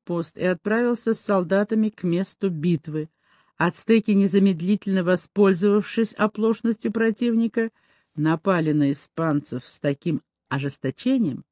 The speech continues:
что многих убили на месте и захватили шестьдесят два солдата,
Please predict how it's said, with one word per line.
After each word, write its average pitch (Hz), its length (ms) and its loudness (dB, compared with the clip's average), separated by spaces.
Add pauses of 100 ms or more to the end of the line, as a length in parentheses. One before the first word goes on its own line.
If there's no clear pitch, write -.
(500)
что - 260 2
многих 240 500 6 (180)
убили 165 440 0
на 151 180 4
месте 226 520 0 (480)
и 202 100 6
захватили 240 680 4
шестьдесят 226 1000 0
два 214 320 0
солдата, 202 800 -2